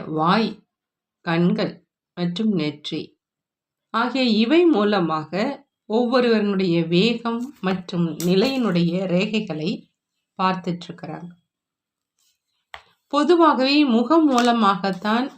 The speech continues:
மனிதர்கள் ஆத்மாவை அறிவதற்கு முயற்சி செய்றாங்க. அந்த மனிதர்கள் தேக அபிமானம் உள்ளவர்களாக இருக்கிற காரணத்தினால பௌதீக விஷயங்களை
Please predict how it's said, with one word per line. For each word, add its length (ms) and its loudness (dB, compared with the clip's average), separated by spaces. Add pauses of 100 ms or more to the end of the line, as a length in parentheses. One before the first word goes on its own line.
மனிதர்கள் 680 0 (180)
ஆத்மாவை 600 -2 (100)
அறிவதற்கு 720 -2
முயற்சி 520 -2
செய்றாங்க. 480 -10 (2250)
அந்த 320 0 (120)
மனிதர்கள் 720 4
தேக 480 0
அபிமானம் 680 2
உள்ளவர்களாக 840 0 (100)
இருக்கிற 560 0
காரணத்தினால 1000 0 (1080)
பௌதீக 720 4
விஷயங்களை 640 0